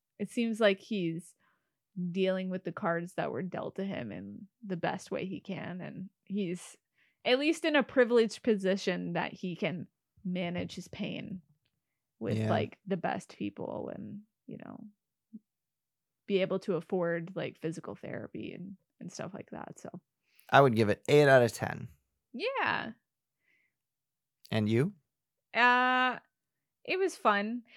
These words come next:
Speaker 1: I feel like you always make fun of me because I don't immediately give my score. I give a reasoning as to why I'm <laughs> giving a score.
Speaker 2: Mm-hmm. Well, at least you're self-aware about it.
Speaker 1: Yeah. So it, it was fun, but I feel like they,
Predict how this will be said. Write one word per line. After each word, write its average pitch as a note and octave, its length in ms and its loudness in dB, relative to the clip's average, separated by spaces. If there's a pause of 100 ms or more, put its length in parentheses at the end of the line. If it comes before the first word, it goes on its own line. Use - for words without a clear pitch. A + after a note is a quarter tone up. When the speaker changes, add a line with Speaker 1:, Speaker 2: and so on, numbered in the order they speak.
(120)
Speaker 1:
I - 100 0
feel C4+ 160 4
like F#4+ 140 4
you F#4+ 80 6
always F4 200 4
make A3+ 220 2
fun F#3 200 0
of F#3 100 -2
me F#3 180 -2
because F#3 260 0
I F#3 120 4
don't F#3 340 0
immediately F3+ 560 -2
give F3+ 220 -4
my E3+ 180 -4
score. F3+ 560 0
I G#3 80 2
give G3+ 220 2
a G#3 80 4
reasoning F#3+ 580 -2
as F#3+ 160 -6
to G#3+ 100 -2
why F3 300 -2
I'm F3+ 140 -6
<laughs> F#3 40 -4
giving - 560 4
a E4 140 4
score. - 520 -4 (600)
Speaker 2:
Mm-hmm. G#2 760 2 (760)
Well, B2 120 6
at C#3 40 10
least D#3+ 140 4
you're A2 60 2
self-aware A2+ 520 8
about D2 280 4
it. F2+ 140 0 (100)
Speaker 1:
Yeah. G#3 440 2
So A3+ 420 0
it, G#3+ 300 0 (100)
it A3+ 120 0
was A#3+ 420 -2
fun, G3+ 360 0 (440)
but G#3+ 120 -2
I G#3+ 80 2
feel G#3+ 240 -2
like G#3+ 260 0
they, F#3+ 640 0